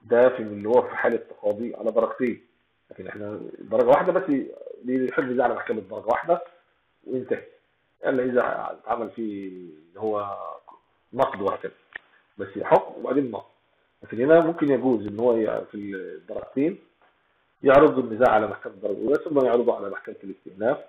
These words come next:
عن ط-، وهي محكمة الدرجة الثانية عن طريق الطعن فيه، إيه، ده في حالة إن هو ال-، ال-، محكمة اللي هي الدرجة واحدة، يعني بيتم الاحتكام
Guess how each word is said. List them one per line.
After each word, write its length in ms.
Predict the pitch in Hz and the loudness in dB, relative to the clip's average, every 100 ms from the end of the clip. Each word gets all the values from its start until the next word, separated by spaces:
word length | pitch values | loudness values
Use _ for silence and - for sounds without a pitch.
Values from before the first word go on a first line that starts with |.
| _ _ _ _ _ _ | _ _ _ _ _ _
عن 80 | - | -12
ط-، 160 | - - - - - - - - - _ _ | -10 -14 -14 -14 -14 -14 -14 -16 -18 _ _
وهي 200 | 117 135 123 | 4 6 6
محكمة 260 | - 127 | 4 4
الدرجة 300 | 107 117 110 | 4 2 0
الثانية 340 | - - 113 127 | -2 -6 -2 0
عن 100 | 139 | 0
طريق 260 | 131 131 | 2 2
الطعن 420 | 117 - - 113 | 0 -6 -8 -8
فيه، 260 | 104 131 156 - _ _ _ _ _ _ _ _ | -4 -2 -2 -6 _ _ _ _ _ _ _ _
إيه، 1400 | - 104 104 104 104 104 104 101 98 101 95 90 85 - - _ _ _ _ _ _ _ _ _ 104 | -4 -2 0 -2 -4 -4 -6 -6 -8 -10 -10 -12 -14 -16 -20 _ _ _ _ _ _ _ _ _ -2
ده 120 | 113 | 0
في 80 | - | 4
حالة 220 | 120 117 | 4 2
إن 140 | 107 | 0
هو 100 | 110 | 2
ال-، 380 | 104 95 92 90 - 82 | 0 -2 -12 -16 -20 -20
ال-، 360 | 85 85 - - _ | -20 -18 -20 -20 _
محكمة 320 | - - 107 92 | -16 -4 -4 -4
اللي 220 | 92 95 | -8 -6
هي 40 | 98 | -4
الدرجة 640 | 95 90 82 87 107 98 | -6 -10 -14 -6 -6 -2
واحدة، 360 | 110 131 170 - - _ - | 0 4 2 2 -14 _ -10
يعني 160 | - 92 | -10 -10
بيتم 340 | 92 82 110 | -14 -10 -10
الاحتكام 580 | 104 98 - - 110 | -6 -6 -6 0 0